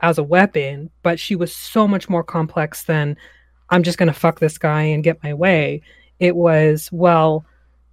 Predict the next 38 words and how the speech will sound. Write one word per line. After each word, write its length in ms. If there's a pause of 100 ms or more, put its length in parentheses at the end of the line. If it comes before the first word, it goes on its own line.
(120)
I'm 80
gonna 120
fuck 220
this 180
guy, 320
but 160
then 120
I'm 80
gonna 120
sneak 200
into 160
this, 160 (760)
you 100
know, 200 (260)
son's 360
room 140
and 100
kill 240
him. 80 (520)
Like, 140
there's 180
a 60
reason 520
for 320
it. 120
It's 200
not 220
just, 320
"I'm 120
gonna 140
fuck 240
him 120
because 240
I, 120
I 200
wanna 200
fuck 240
him." 120